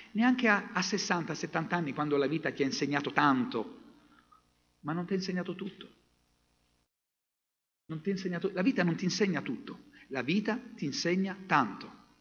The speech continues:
E quando noi ci rendiamo conto che la nostra vita è una costante crescita,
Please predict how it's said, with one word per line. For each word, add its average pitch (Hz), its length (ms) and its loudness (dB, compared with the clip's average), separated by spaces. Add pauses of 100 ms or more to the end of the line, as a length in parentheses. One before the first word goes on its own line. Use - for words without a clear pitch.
(320)
E 120 120 -10
quando 214 360 6
noi 180 380 8
ci 160 120 2
rendiamo 160 340 2
conto 170 340 4
che 156 420 6
la 127 120 0
nostra 165 360 2
vita 165 280 2
è 127 40 4
una 127 180 0
costante 143 480 0
crescita, 165 600 2